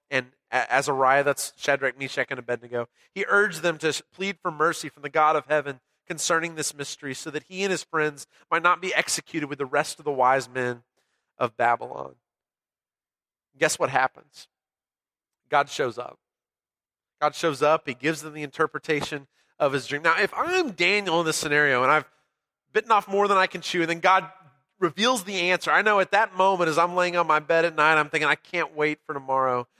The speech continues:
There's excitement, right? Finally, I've received what I hoped God would offer, and so I-, I'm ready to go bring that to,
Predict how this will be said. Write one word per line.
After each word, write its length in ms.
There's 120
excitement, 760
right? 240
Finally, 340
I've 140
received 460
what 100
I 200
hoped 260
God 240
would 100
offer, 420
and 120
so 200
I-, 120
I'm 140
ready 280
to 80
go 140
bring 220
that 160
to, 120